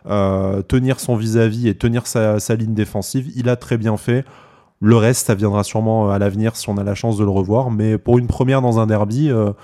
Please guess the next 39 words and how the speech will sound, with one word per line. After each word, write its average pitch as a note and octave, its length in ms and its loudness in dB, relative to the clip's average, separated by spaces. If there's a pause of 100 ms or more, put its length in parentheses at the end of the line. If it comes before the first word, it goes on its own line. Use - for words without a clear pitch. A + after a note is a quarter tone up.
(420)
c'était - 180 0
quand D3 80 4
même C#3+ 100 2
très C3+ 240 2
impressionnant. C3 640 2
On A2 80 0
avait A2+ 180 2
vu B2 120 2
Antoine B2 320 2
Mendy, A#2+ 440 0
euh, G2+ 220 2
de, G2 220 2
de G2+ 100 0
l'autre A#2 220 2
côté - 260 0
de A2+ 60 -2
la A2 100 2
défense, A2 440 -2
euh, G#2+ 80 0
il G2+ 40 0
y G#2 40 0
a G2 60 -2
quelques G2 280 -6
semaines. C3+ 320 -2 (640)
Là, A#2+ 180 4
c'était B2 220 0
peut-être - 340 -4
un C#3 120 2
peu C3+ 140 2
moins B2+ 220 2
attendu, A#2+ 480 2
mais, B2 360 2
euh, A2+ 120 4
tout G#2 260 -4
aussi, C3+ 340 -2
euh, G#2 340 2
tout - 200 -6
aussi - 180 -4
flatteur. G#2 320 -6